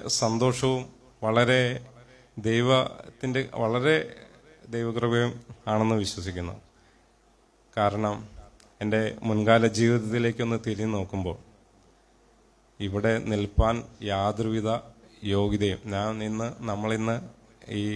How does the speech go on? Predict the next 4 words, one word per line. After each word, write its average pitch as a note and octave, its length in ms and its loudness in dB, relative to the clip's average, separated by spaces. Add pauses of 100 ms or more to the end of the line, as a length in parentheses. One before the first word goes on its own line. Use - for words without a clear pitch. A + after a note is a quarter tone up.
(220)
സ്തോത്രത്തിൽ G2 520 -4 (180)
ഓർത്തതുപോലെ, G2 560 -2 (1200)
പക്ഷേ C3 260 2 (1200)
എൻ്റെ A#2+ 360 4